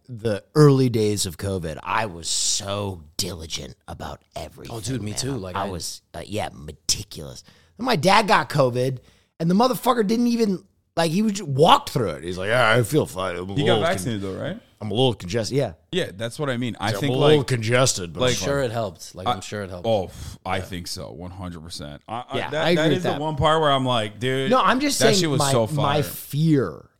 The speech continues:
Speaker 1: of
Speaker 3: Oh, yeah.
Speaker 1: covid
Speaker 2: Of course.
Speaker 1: changed
Speaker 2: Oh, yeah,
Speaker 1: after
Speaker 2: like,
Speaker 1: my
Speaker 2: it,
Speaker 1: dad got
Speaker 2: dude,
Speaker 1: it.
Speaker 2: I, I remember my, <laughs> my wife and I would go out, like, only nine P M, fully masked,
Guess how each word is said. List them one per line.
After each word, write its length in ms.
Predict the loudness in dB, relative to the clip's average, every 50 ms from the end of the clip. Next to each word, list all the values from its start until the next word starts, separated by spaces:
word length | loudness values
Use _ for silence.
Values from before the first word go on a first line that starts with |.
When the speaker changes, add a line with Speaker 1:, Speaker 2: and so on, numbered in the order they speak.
| -10 -6
Speaker 1:
of 140 | -4 -2 -2
Speaker 3:
Oh, 120 | -2 -2
yeah. 60 | -2
Speaker 1:
covid 460 | -2 -2 -2 -4 -6 -8 -8 -6 -6
Speaker 2:
Of 100 | -4 0
course. 280 | 2 2 2 2 0 -4
Speaker 1:
changed 240 | -8 -10 -14 -10 -4
Speaker 2:
Oh, 140 | 0 2 4
yeah, 80 | 4 4
Speaker 1:
after 80 | 4
Speaker 2:
like, 100 | 2 2 0
Speaker 1:
my 60 | -2
Speaker 2:
it, 60 | -4
Speaker 1:
dad 240 | -4 -8 -10 -12 -14
got 180 | -16 -12 -8
Speaker 2:
dude, 160 | -4 -4 -4 -4
Speaker 1:
it. 60 | -4
Speaker 2:
I, 100 | -6 -4 -2
I 40 | -2
remember 200 | -4 -4 -6 -6 -4
my, 160 | -4 -4 -4 -4 -6
<laughs> 0 | -4
my 100 | -4 -2
wife 200 | -2 -2 -2 -2
and 100 | -4 -4
I 20 |
would 160 | -4 -4 -2
go 200 | 0 2 4 4
out, 240 | 4 4 2 2 0
like, 180 | -2 -2 -2 -4 _ _ _ _ _ 4
only 280 | 4 6 6 6 6 6
nine 260 | 6 4 4 2 2
P 140 | -2 -2 -4
M, 200 | -4 -4 -6 -8 _ _ _ _ _ _ _ _ _ _ _ 0
fully 180 | 2 2 4 4
masked, 520 | 4 4 2 2 0 -2 -4 -6 -12 -18